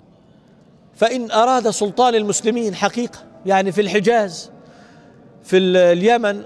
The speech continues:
أراد سلطان المسلمين أن يدفع فرقة كانت سنة أو كانت شيعة، السلطان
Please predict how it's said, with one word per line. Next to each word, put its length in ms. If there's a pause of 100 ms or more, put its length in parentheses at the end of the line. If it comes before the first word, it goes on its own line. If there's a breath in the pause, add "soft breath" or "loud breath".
أراد 360
سلطان 440
المسلمين 720 (220)
أن 120
يدفع 580
فرقة 540
كانت 440
سنة 520 (120)
أو 160
كانت 400
شيعة، 460 (140)
السلطان 760